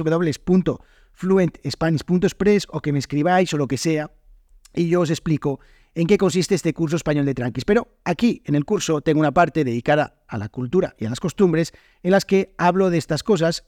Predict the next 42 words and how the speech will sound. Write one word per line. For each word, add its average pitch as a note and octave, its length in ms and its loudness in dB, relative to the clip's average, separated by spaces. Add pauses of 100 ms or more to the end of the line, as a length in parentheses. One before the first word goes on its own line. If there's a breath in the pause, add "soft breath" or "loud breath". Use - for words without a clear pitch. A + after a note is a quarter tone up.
y, G#3 220 2
de C#3+ 180 -2
nuevo, D#3 380 0
aquí, D#3+ 320 -2
pues, D3 400 -2
lanzo, D#3+ 640 0
eh, A#2+ 380 -2
una... A#2+ 380 0
Bueno, A2 280 -8
o - 80 -16
sea, F#2+ 160 -4 (240)
o, G2+ 280 -8 (260)
eh, C#2 420 -8
tiro D#3 180 2
una D3 180 2
lanza D#3+ 260 0
en C#3 60 -2
favor D#3+ 320 -2 (300 soft breath)
de D#3+ 320 0
nosotros D3 300 -2
los F3 80 0
españoles, E3+ 400 -2
porque D#3 260 -2
nosotros G#3 380 2 (340 soft breath)
no G3+ 220 2
dormimos E3+ 400 2
la D3+ 100 0
siesta D3+ 300 -2
tanto C#3 440 -2
como A2+ 280 -2
se F2+ 120 -8
dice. F2 360 -14
O - 40 -16
sea, C3+ 240 -4
hay F3 220 2
que - 180 -4
desmitificar D#3 640 0
también F3 300 0
todo C#3 180 -2
esto. F3 380 -2
La C#3 100 -2
siesta, E3 460 -2